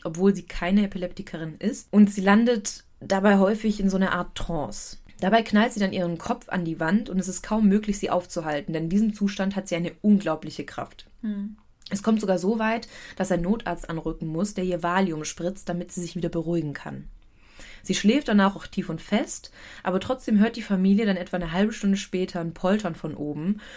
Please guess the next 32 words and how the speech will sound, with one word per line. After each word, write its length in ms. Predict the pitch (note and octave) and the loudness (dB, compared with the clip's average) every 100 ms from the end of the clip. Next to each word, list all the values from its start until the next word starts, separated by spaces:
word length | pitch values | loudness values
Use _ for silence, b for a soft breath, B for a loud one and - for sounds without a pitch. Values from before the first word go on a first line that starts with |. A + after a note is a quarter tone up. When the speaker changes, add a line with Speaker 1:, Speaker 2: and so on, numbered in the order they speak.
| B B | B B
Speaker 1:
und 120 | F#3 | -2
als 200 | G3 G3+ | -2 0
sie 60 | |
dann 160 | G3 F#3+ | 2 4
in 160 | G3 - | 4 2
Janets 380 | G3 A3+ - - | 2 2 0 -8
Zimmer 320 | - C4+ G#3+ | -2 0 0
kommen, 540 | - E3+ D#3+ E3 G#3+ - _ - | -2 -8 -6 -2 -4 -6 _ -4
liegt 260 | F3+ A3 | -2 0
das 160 | A#3 G#3+ | 0 6
Mädchen 380 | G#3 G#3 G3+ G3+ | 4 6 0 0
tiefschlafend 760 | - - - F3 F3 - G3 | -10 -10 -6 -4 -4 -4 -4
auf 120 | - | -4
einer 160 | E3 E3 | -6 -6
Kommode 420 | - D#3+ E3 D3 | -4 -4 -2 -4
drauf. 460 | - B2+ B2 - - _ _ _ - | -6 -10 -10 -12 -20 _ _ _ -20
Speaker 2:
Auf 80 | G#3+ | -10
der 100 | A3 | -10
Kommode? 440 | G#3 G3+ G#3 F3+ F3 | -6 -6 -6 -8 -6
Speaker 1:
Mhm. 500 | F3 F3 E3 E3+ G3 - | -4 0 0 -2 -6 -8
Also 220 | E3+ E3+ | -6 -2
wieder 440 | F#3+ G3 F#3+ F#3+ F#3 - | 2 4 4 2 -2 -10
aus 180 | F#3 - | -10 -6
unerklärlichen 800 | G3+ G3+ F3+ F3+ E3+ D#3+ D#3+ D#3+ | 4 4 4 -4 -6 -4 -6 -8
Gründen. 460 | C#3+ D#3 C3+ C#3+ C#3+ | -6 -6 -6 -10 -8
Niemand 300 | E3+ F3 D#3+ | -6 -4 -4
weiß, 220 | D3 D3 | -6 -6
wie 60 | D#3 | -8
sie 100 | D3 | -8
da 80 | C#3 | -8
hingekommen 540 | C#3+ C#3 A2+ C#3 C3 | -8 -12 -12 -12 -10
ist. 240 | - - | -12 -14